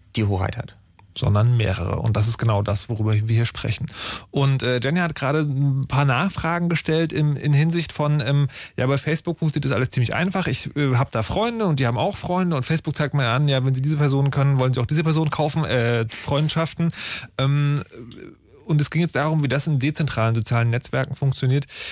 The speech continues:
Speaker 2: Ich bin jetzt gerade ein bisschen überrascht, weil ich bin blauäugig davon ausgegangen, ein dezentrales soziales Netzwerk funktioniert im Prinzip genauso wie Facebook, nur dass die Datenkommunikation halt anders ist. Aber von der Oberfläche her ist es eigentlich dasselbe,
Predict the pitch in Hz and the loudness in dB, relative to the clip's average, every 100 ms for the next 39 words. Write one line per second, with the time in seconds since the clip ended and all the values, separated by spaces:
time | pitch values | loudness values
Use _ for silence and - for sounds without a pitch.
0 | - - 135 196 214 165 170 160 156 131 | -8 -4 0 0 0 0 0 0 0 2
1 | 123 170 - 113 156 - 160 - 123 120 | 2 0 -2 -2 -2 0 -2 0 0 2
2 | 151 202 180 185 165 - 160 - 175 180 | 2 0 -2 -4 -2 -2 -2 0 0 0
3 | 170 131 120 143 202 - 185 190 170 175 | 0 0 -2 -2 -4 -2 -2 -2 -2 -2
4 | 165 - 175 165 147 165 156 135 156 - | -2 -2 -2 -4 -2 -2 0 2 0 0
5 | 143 - 113 180 190 143 120 165 196 156 | -6 -4 -2 -2 0 0 2 2 0 0
6 | 123 131 170 - 165 143 147 - 120 135 | 0 0 -2 -2 -2 0 0 0 -2 -2
7 | 156 139 135 135 135 - 127 123 - 120 | -2 0 2 2 0 0 0 0 0 0
8 | 117 95 87 - - - - 127 113 120 | 0 -2 -8 -12 -14 -16 -2 -2 2 0
9 | 139 135 185 196 202 - 170 180 160 160 | 0 0 0 0 -2 0 0 0 -2 -2
10 | - 131 131 147 - 120 107 | 0 0 2 0 0 0 0